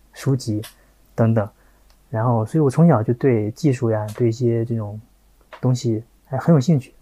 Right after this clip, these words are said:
所以后面学这个东西也是，怎么说，兴趣使然。当然，如果你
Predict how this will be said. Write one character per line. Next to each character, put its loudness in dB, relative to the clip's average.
所 0
以 0
后 -2
面 4
学 -2
这 4
个 4
东 2
西 0
也 -4
是， -4
怎 -4
么 -2
说， -4
兴 -2
趣 -2
使 -4
然。 -8
当 6
然， 4
如 4
果 2
你 0